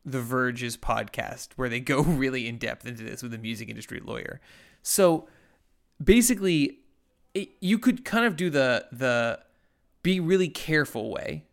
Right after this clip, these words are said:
which means you have to individually license every song, which is impossible. Or you do,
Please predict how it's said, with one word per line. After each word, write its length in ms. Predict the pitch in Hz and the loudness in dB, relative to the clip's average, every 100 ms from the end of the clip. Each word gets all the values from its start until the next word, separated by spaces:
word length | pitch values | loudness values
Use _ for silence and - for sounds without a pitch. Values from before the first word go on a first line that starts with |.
| _ _ | _ _
which 200 | 151 147 | -4 0
means 220 | 160 143 | 0 2
you 40 | 151 | 0
have 100 | - | -2
to 220 | - 214 | -2 4
individually 720 | 233 226 220 170 156 160 143 | 6 6 4 2 2 0 0
license 520 | 131 120 120 123 120 - | 0 -2 -4 -6 -6 0
every 260 | 131 110 | -2 -2
song, 400 | 110 - - 143 - _ | -8 -8 -10 -14 -18 _
which 180 | - 139 | -4 -2
is 100 | 135 | -2
impossible. 600 | 131 120 - - - 151 - _ _ _ - - - _ | -4 -6 -8 -10 -12 -14 -16 _ _ _ -20 -20 -20 _
Or 220 | - 240 262 | 4 6 6
you 180 | 233 | 4
do, 500 | 175 180 170 160 151 | 2 2 2 2 0